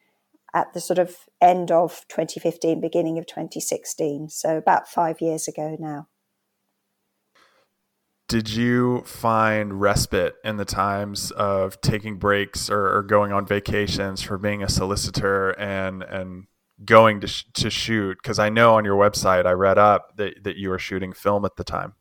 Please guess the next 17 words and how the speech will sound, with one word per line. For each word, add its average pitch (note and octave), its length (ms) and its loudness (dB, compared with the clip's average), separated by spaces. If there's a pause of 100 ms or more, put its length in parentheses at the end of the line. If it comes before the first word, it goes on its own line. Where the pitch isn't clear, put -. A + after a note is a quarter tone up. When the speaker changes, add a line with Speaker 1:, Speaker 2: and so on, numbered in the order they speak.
(720)
Speaker 1:
Yes, E3+ 420 -2
'cause - 240 -4
I'm F3 300 4
not F3+ 240 -4
very F3 280 -2
young E3+ 320 -4 (220)
<laughs> - 640 -4
and C4+ 140 2
there F#3 100 -2
wasn't F#3+ 340 0
any F3 220 -2
digital F3 480 0
then. E3 240 0 (340)
Um, F3+ 460 4 (400)
yes, G3 340 8
so G3+ 280 8 (120)
I, A3 420 8